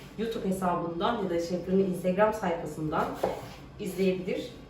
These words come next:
Ee, bize yorumlarınızı da yazabilirsiniz. Görmek istediğiniz yemekleri, "Ramazan bitmeden yapalım." diyeceğiniz neler varsa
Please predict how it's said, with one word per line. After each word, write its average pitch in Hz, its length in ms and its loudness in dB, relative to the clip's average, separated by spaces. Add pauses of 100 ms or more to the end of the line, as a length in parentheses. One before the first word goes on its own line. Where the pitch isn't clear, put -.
Ee, - 240 -2
bize 208 320 2 (280)
yorumlarınızı 196 600 2
da 220 60 2
yazabilirsiniz. 190 840 2 (100)
Görmek 175 280 8
istediğiniz 190 400 -2
yemekleri, 180 600 4 (200)
"Ramazan 196 440 4
bitmeden 202 520 0
yapalım." 214 420 2
diyeceğiniz 185 460 0
neler 208 320 4
varsa 247 520 4